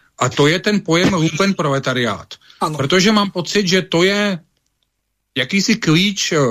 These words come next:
Speaker 1: k pochopení těch současných problémů a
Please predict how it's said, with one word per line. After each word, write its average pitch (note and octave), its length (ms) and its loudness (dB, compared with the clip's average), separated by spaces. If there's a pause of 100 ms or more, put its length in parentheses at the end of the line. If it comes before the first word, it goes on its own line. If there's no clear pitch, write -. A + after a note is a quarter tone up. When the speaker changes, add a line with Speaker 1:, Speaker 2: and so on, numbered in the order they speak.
(520)
Speaker 1:
k - 40 -14
pochopení F3+ 960 0
těch D#3+ 160 -2
současných E3+ 500 2
problémů C#3 680 4 (520)
a C3+ 380 2